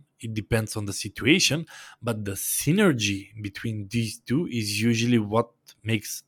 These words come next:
the perfect combination. Why do you think that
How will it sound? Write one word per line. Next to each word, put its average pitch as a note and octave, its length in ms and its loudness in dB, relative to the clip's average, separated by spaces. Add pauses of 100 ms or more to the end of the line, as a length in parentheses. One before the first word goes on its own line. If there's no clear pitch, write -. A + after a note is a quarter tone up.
the G2 80 -16
perfect - 520 -6
combination. G2+ 600 -2 (720)
Why D3 400 4 (160)
do A#2 160 0
you A#2+ 60 4
think C3+ 260 0
that C3 200 2